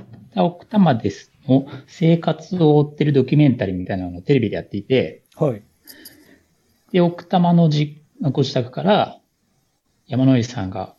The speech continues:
Speaker 1: えっと、ズボンのポケット、後ろのポケットに文庫本一個入れて、
Speaker 2: は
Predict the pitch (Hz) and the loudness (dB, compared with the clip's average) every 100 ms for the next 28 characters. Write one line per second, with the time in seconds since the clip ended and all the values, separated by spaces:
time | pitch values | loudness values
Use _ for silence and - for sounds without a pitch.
0 | _ - 98 - 98 104 127 175 131 113 | _ -12 -12 -10 -8 -4 0 2 0 -2
1 | 98 117 104 _ - - 131 123 120 117 | -8 -8 -10 _ -10 -4 -2 0 0 -2
2 | 85 90 120 127 127 127 120 120 90 90 | -6 -6 -2 -2 -2 -2 -2 -4 -10 -10
3 | - 107 95 - _ _ 156 135 | -4 -4 -4 -8 _ _ -8 -8